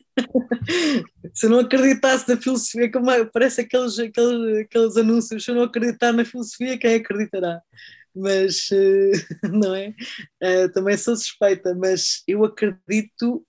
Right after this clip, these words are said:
profundamente na filosofia, porque a filosofia, digamos, neste, assim, num panorama assim de, do fim do mundo, quer dizer,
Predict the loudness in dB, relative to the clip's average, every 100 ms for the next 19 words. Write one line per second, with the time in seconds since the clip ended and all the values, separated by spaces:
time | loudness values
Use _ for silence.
0 | _ -10 -8 -6 0 0 2 0 -2 -4
1 | -4 -6 -10 -8 -6 -4 -4 -4 -4 -4
2 | -2 -4 -4 -4 0 0 0 0 0 0
3 | -4 -12 -18 -20 -14 -2 0 0 -6 -4
4 | 0 0 2 0 2 2 2 -2 -4 -6
5 | -8 -8 -12 -6 -4 -4 -6 -6 0 0
6 | 0 -2 2 2 0 0 -2 0 -2 -4